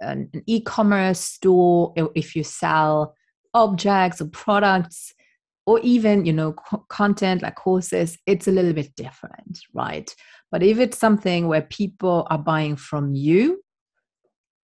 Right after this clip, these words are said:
that is the most important thing. It's knowing who you actually are. And sometimes we, obviously, we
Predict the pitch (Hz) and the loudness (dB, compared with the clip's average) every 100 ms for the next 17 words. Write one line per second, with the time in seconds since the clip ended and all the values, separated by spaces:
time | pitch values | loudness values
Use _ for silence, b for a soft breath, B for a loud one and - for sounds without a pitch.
0 | _ _ 156 147 143 135 135 - 135 135 | _ _ -6 -6 -6 -8 -8 -10 -12 -14
1 | - - - - - 147 - 165 165 170 | -10 -10 -10 -12 -8 -8 0 2 4 4
2 | 165 151 156 147 147 135 - - - - | 2 2 2 2 0 -4 -10 -12 -10 -10
3 | - - 190 240 220 196 170 170 165 151 | -8 -2 0 2 2 0 -2 -4 -2 -2
4 | - _ _ - 165 - - 135 139 - | -4 _ _ -6 -6 -6 -10 -10 -10 -12